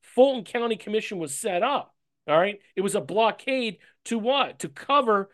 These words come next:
Brian Kemp's ass, 'cause Brian Kemp don't like President Trump. Secretary of State Raffensperger don't like President Trump, and they covered up the election of eleven thousand eight hundred votes. Last point as we move on here.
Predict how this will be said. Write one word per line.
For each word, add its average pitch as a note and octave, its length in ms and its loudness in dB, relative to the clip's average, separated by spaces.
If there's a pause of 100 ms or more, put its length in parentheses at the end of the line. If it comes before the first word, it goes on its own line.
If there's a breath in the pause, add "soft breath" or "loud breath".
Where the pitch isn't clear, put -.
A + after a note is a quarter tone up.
(140)
Brian G3+ 260 4
Kemp's G#3 280 -6
ass, A3+ 280 0
'cause C#3 140 -8
Brian F#3 340 0
Kemp F#3+ 320 -8 (240)
don't E3 200 6
like D#3+ 180 2
President D3 380 -4
Trump. E3 260 0 (160)
Secretary F#3 540 0
of D3+ 60 -6
State F3+ 200 -2
Raffensperger E3 720 2 (180)
don't F3 220 4
like D3+ 200 0
President D3 380 -2
Trump, E3+ 240 0 (200 soft breath)
and D3+ 140 -2
they D3+ 80 4
covered F3+ 340 2
up F3 160 2
the E3+ 80 -4
election E3 420 0
of C3 140 -4
eleven D3+ 400 0
thousand C#3+ 380 -4
eight C#3+ 160 -8
hundred C3 280 -8
votes. C3+ 360 -4 (460)
Last G3 360 2
point F#3 420 2
as C3+ 200 -2
we D3 120 -4
move D#3 240 2
on D#3+ 200 4
here. A#2+ 260 -4